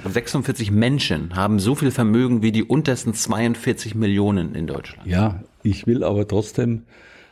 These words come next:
Speaker 2: mein Gesellschaftsbild, äh, bei dir entwickeln dürfen.
Speaker 1: Mhm.
Speaker 2: Äh, dann, äh, muss ich, äh, Kinder in der Bildung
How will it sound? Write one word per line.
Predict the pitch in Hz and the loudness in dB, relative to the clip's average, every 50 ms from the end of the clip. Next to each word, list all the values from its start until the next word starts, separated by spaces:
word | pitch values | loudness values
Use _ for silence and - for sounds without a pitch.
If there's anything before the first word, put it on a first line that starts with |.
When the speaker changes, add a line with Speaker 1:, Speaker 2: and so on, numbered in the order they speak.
| _ _ - | _ _ -8
Speaker 2:
mein | - 104 90 101 117 151 139 | -2 0 2 4 4 4 2
Gesellschaftsbild, | 110 92 - - 104 92 82 85 78 80 - - - 85 85 87 82 - - - | 2 2 0 0 0 2 0 0 0 0 -4 -4 -2 -2 -2 -2 -4 -8 -8 -4
äh, | - 98 92 - | -4 -4 -4 -4
bei | - 101 95 | -4 -6 -2
dir | - 120 110 101 | 0 2 2 4
entwickeln | 95 92 90 - 113 113 110 87 80 | 2 0 0 -2 0 0 2 0 0
dürfen. | 71 82 - - - - 107 | -2 -4 -8 -10 -12 -18 -16
Speaker 1:
Mhm. | 92 95 92 92 101 98 - - - - - - _ _ _ _ _ _ _ _ _ - | -14 -14 -12 -12 -14 -16 -18 -20 -20 -20 -20 -20 _ _ _ _ _ _ _ _ _ -2
Speaker 2:
Äh, | - 98 92 85 | 0 0 0 2
dann, | - 98 92 95 95 - - | 0 2 2 2 2 0 -2
äh, | - - 92 - | -4 -4 -4 0
muss | - 120 113 135 127 - | 0 2 2 2 2 2
ich, | 151 139 131 127 - - - | 0 0 0 -2 -6 -12 -14
äh, | - - 131 117 104 - - - - - | -10 -4 0 0 0 0 0 -4 -10 -10
Kinder | - - 127 139 143 139 143 139 143 147 139 127 127 - - - - _ _ _ _ _ _ _ _ _ _ _ _ _ _ _ _ _ - | -4 -2 0 0 2 2 2 2 2 0 -2 -4 -10 -16 -20 -20 -20 _ _ _ _ _ _ _ _ _ _ _ _ _ _ _ _ _ 0
in | 107 101 | 0 2
der | 95 92 | 2 2
Bildung | 82 - 123 131 135 131 131 123 120 117 120 127 117 | 0 0 0 0 2 2 2 2 2 2 0 -2 -4